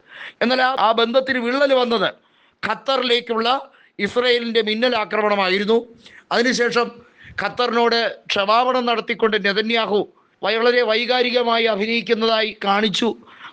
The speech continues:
ആ നാട്യമൊന്നും അറബ് രാജ്യങ്ങളോട് ചെലവാകില്ല എന്ന സൂചനകളാണ് ഈ മണിക്കൂറിൽ പുറത്തു വരുന്നത്. അതായത്, റഷ്യ അറബ് രാജ്യങ്ങളുടെ ഒരു പ്രത്യേക സമ്മേളനത്തിന് വേണ്ടി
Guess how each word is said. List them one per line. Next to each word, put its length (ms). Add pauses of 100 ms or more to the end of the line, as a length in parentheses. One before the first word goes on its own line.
(120)
ആ 240
നാട്യമൊന്നും 1040 (840)
അറബ് 360
രാജ്യങ്ങളോട് 640
ചെലവാകില്ല 800 (720)
എന്ന 300
സൂചനകളാണ് 920 (100)
ഈ 100
മണിക്കൂറിൽ 440
പുറത്തു 420
വരുന്നത്. 240
അതായത്, 360 (520)
റഷ്യ 520 (480)
അറബ് 380
രാജ്യങ്ങളുടെ 720 (480)
ഒരു 120
പ്രത്യേക 720
സമ്മേളനത്തിന് 880
വേണ്ടി 300